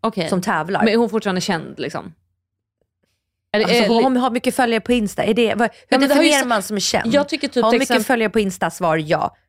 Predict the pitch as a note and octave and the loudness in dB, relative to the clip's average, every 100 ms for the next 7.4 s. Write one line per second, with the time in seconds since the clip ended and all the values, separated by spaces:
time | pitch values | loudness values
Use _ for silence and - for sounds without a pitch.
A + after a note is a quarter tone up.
0 | - F#3 B3 B3+ A#3 - A3+ G#3 G#3+ F#3+ | -4 0 2 2 -2 -2 -2 0 -2 -2
1 | F#3 G3+ F#3 F3 - D#3 - - D4+ E4+ | -2 -4 -4 -8 -6 -8 -8 -4 0 0
2 | E4 B3 A#3 A3+ G#3+ G#3 F#3+ A3 A3 A#3+ | 0 0 0 0 0 0 2 2 2 0
3 | G#3+ G3 F#3 E3 F3+ E3+ F#3+ G3+ A3 A3+ | -2 -6 -6 -4 -4 -2 -2 -2 0 0
4 | A3 G3+ G#3+ G#3+ A3 G3+ F#3 F3+ E3 G3+ | 0 0 0 0 -2 -2 -2 -4 -4 -4
5 | E3+ F3+ - G3 F3 E3+ - E3 D#3+ - | -2 -4 -4 -6 -6 -6 -6 -8 -6 -6
6 | F3 - E3 E3 E3 F3+ E3+ D#3 F3+ E3+ | -6 -6 -6 -8 -8 -6 -4 -4 -4 -4
7 | E3 D#3 E3 E3 | -4 -4 -6 -8